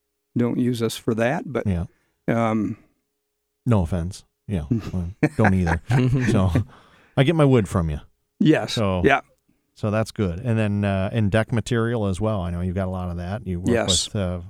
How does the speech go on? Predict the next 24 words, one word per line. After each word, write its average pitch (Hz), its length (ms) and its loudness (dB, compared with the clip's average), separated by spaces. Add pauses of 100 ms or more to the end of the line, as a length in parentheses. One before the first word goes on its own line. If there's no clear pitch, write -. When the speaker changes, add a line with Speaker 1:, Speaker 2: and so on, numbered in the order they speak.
(100)
Speaker 2:
a 113 80 -6
lot 98 240 -4
of 90 80 -6
deck 95 180 -6
material, 101 380 -6
from 92 180 -6
the 85 80 -6
posts 117 480 -2
to 101 140 -6
the 92 80 -8
decking 107 640 -4
material, 107 560 -2
treated 110 400 0
wood 104 460 0
to, 98 360 -2 (720)
uh, 95 280 -2 (120)
like, 113 220 -2
a - 20 -12
TimberTech. 135 600 -2
Is 104 80 -4
that 110 160 -2
right? 117 280 -2 (920)
Speaker 1:
TimberTech 127 380 2
azek 135 580 2